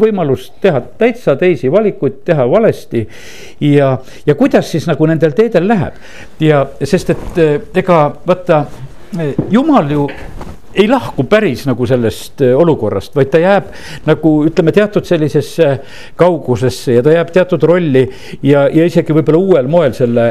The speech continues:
eksinud inimese juures ja siis on nagu, vahest on nagu teatud küsimärgid üleval, et,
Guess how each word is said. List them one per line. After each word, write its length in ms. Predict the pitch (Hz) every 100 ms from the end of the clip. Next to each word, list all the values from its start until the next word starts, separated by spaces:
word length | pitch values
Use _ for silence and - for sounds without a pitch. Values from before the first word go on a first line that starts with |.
| -
eksinud 400 | 165 160 131 113
inimese 400 | 151 156 110 107
juures 320 | 135 151 113 117
ja 60 |
siis 160 | 117 143
on 100 | 139 131
nagu, 160 | 131 123 - - - -
vahest 240 | 160 160
on 80 | 147
nagu 160 | 143 131 123
teatud 300 | 165 147 -
küsimärgid 560 | 202 185 143 175 135
üleval, 320 | 160 147 120 110
et, 160 | -